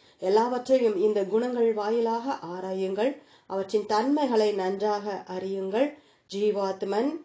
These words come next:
குணங்களின் ஆதிக்கத்தில் உள்ளான். இறைவன் முக்குணங்களை கடந்தவர். முக்குணங்களும் சமநிலையில் இருக்கையில் பிரகிருதியும் சமநிலையில் உள்ளது.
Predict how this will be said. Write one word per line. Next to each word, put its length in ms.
குணங்களின் 560
ஆதிக்கத்தில் 600
உள்ளான். 460
இறைவன் 480
முக்குணங்களை 800
கடந்தவர். 720
முக்குணங்களும் 800
சமநிலையில் 680
இருக்கையில் 540
பிரகிருதியும் 720
சமநிலையில் 680
உள்ளது. 480